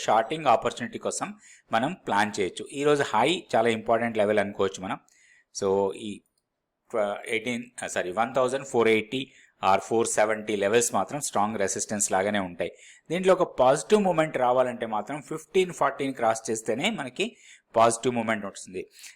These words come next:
అయితే ఇక్కడ మనకి ఒక షార్టింగ్ ఆపర్చునిటీ around ఫోర్టీన్ ఎయిటీ or ఫిఫ్టీన్ హండ్రెడ్ లెవెల్స్‌లో ఏదైనా బౌన్స్ లాంటిది వస్తే అది మనం షార్టింగ్ ఆపర్చునిటీ లాగా తీసుకోవచ్చు. ఇంకొకటి ఈరోజు లోని బ్రేక్ చేసినా కానీ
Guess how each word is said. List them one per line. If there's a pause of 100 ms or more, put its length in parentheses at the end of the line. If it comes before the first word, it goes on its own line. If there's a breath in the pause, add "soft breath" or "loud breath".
(100)
అయితే
ఇక్కడ
మనకి
ఒక
షార్టింగ్
ఆపర్చునిటీ
around (100)
ఫోర్టీన్
ఎయిటీ
or
ఫిఫ్టీన్
హండ్రెడ్
లెవెల్స్‌లో
ఏదైనా
బౌన్స్
లాంటిది
వస్తే (440 loud breath)
అది
మనం
షార్టింగ్
ఆపర్చునిటీ
లాగా
తీసుకోవచ్చు. (420 soft breath)
ఇంకొకటి
ఈరోజు
లోని
బ్రేక్
చేసినా (240)
కానీ